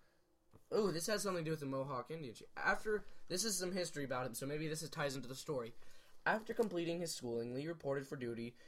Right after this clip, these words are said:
with his regiment in Ireland. He pur-, he purchases a lieutenant's commission in seventeen fifty-one. He was sent with the regiment in, to America in seventeen fifty-four for service in the French and Indian War. For those of you who don't know, that was when the French and the Indians and the British,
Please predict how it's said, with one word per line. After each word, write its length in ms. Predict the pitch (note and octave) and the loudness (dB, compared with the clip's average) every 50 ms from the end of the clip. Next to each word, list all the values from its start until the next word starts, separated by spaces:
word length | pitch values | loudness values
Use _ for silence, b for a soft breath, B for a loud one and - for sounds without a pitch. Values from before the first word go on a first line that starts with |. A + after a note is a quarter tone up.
| B B B B - - | B B B B -10 -2
with 160 | A2+ B2+ B2+ | -2 0 0
his 140 | D3 C3+ B2 | 0 2 4
regiment 400 | B2+ A#2 A2+ G2+ A#2+ A#2+ A2+ - | 4 4 4 4 -2 -4 -2 -4
in 80 | A#2 - | -4 -2
Ireland. 360 | - C3+ C3+ A2 G#2 G2 F2+ A#2 | 2 2 2 2 0 -2 -4 -6
He 80 | A2+ | -6
pur-, 240 | G2+ - D3 D3 - - - - - - - - | -2 0 -2 -2 -2 -4 -14 -20 -20 -20 -20 -16
he 160 | - C#3 C3 | -6 -4 -4
purchases 500 | A#2 - E3 E3+ E3 - - - D#3+ D3 | 2 2 2 2 2 -2 -4 -4 -2 -2
a 40 | C3+ | -2
lieutenant's 500 | B2 B2 A#2+ - - D3 C#3+ D3 C3+ - | -2 -2 -4 -4 -4 -2 -2 -2 -4 -6
commission 420 | - - C#3 B2+ B2 A#2+ - D3+ G#2+ | -6 -4 -2 -2 -2 -2 -4 -6 -6
in 100 | G#2+ G#2+ | -6 -4
seventeen 400 | - A#2 A#2+ A#2+ B2+ - C3 B2 | -2 -2 -2 -2 -4 -8 -8 -8
fifty-one. 500 | B2+ B2 - C3 C3 B2 G#2+ G#2+ G#2+ A2 | -8 -8 -6 -4 -4 -2 -2 -4 -4 -4
He 120 | A2+ G#2+ | -6 -6
was 120 | G#2 G2+ | -6 -6
sent 260 | - - B2+ C3 A#2+ - | -4 -2 -2 -2 -2 -4
with 140 | B2+ B2 - | -6 -6 -4
the 60 | A#2 | -2
regiment 380 | A2 A2+ A#2 G#2 A#2+ A2+ A2+ A2 | -2 0 0 0 -2 -4 -6 -6
in, 120 | - A2 G#2+ - - _ _ _ b b b b b b | -6 -8 -10 -12 -16 _ _ _ b b b b b b
to 140 | - D#3+ F3 | -2 0 2
America 360 | F#3 E3 C#3+ C3+ C3 - - | 4 6 6 6 4 2 0
in 80 | B2 A2+ | -2 0
seventeen 320 | - C3+ B2+ C3 B2+ A2+ | 2 2 2 2 0 -4
fifty-four 440 | A#2 A#2+ A2 A2+ - - A2+ A2 G#2 | -6 -6 -6 -8 -4 -2 -2 -2 -2
for 100 | - A2 | -4 -8
service 340 | - - A#2+ A#2 A2+ A2+ - | -4 0 0 0 0 0 -2
in 60 | A2 | -4
the 80 | G#2+ | -6
French 320 | G2+ - A#2 A2 A2 G#2+ - | -4 -4 -4 -4 -4 -6 -6
and 80 | G#2+ | -8
Indian 300 | G2+ G2+ G2+ G#2 G#2 G2+ | -8 -6 -6 -8 -8 -6
War. 260 | A2+ A#2 A2 F#2 D#2 - - - - - - - B B B B B B B B B | -4 -4 -4 -4 -6 -10 -14 -16 -18 -18 -18 -18 B B B B B B B B B
For 100 | - G#2+ | -12 -2
those 260 | G#2+ B2 A2+ G#2 G#2 | 0 0 0 0 -2
of 60 | G#2+ | -6
you 20 | G2 | -6
who 140 | F#2+ G#2 | -6 -8
don't 120 | F#2+ F#2 F#2+ | -8 -8 -8
know, 160 | G2+ G2+ G2+ | -8 -8 -8
that 120 | G2+ G2 G2 | -8 -6 -8
was 140 | G2+ F2+ G2+ | -8 -8 -8
when 100 | F#2+ G2 | -8 -10
the 60 | F2+ | -10
French 280 | - - A#2 G#2+ - | -8 -6 -6 -6 -6
and 80 | - - | -10 -10
the 80 | - A2 | -10 -10
Indians 320 | A2 G#2 G2+ G#2 G#2 F#2+ | -10 -8 -8 -10 -10 -10
and 80 | F#2+ F2+ | -10 -12
the 60 | F2 | -10
British, 380 | E2 G#2 G2+ F#2+ F#2 - - | -8 -8 -8 -6 -8 -10 -12